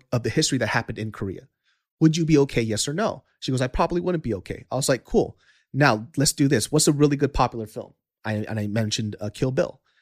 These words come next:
And she goes, "Cool. You okay with somebody who's not Asian dressing up as Lucy Liu?" They go, "Hundred percent fine." Cool. Now they tape their eyes back. "You okay?" She goes, "Probably not."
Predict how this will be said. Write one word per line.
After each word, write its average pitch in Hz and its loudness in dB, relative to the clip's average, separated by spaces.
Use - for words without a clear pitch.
And 113 -2
she 113 -2
goes, 107 -4
"Cool. 110 0
You 127 4
okay 139 0
with 127 0
somebody 131 0
who's 120 -6
not 117 -4
Asian 117 -4
dressing 110 -4
up 107 -8
as 101 -6
Lucy 117 -4
Liu?" 143 -6
They - -20
go, 120 -4
"Hundred 131 -4
percent 120 -6
fine." 113 -4
Cool. 117 -4
Now 113 0
they 139 -2
tape - -4
their 95 -6
eyes 87 -8
back. - -20
"You 107 -2
okay?" - -6
She - -14
goes, 95 -10
"Probably 113 -4
not." 92 -10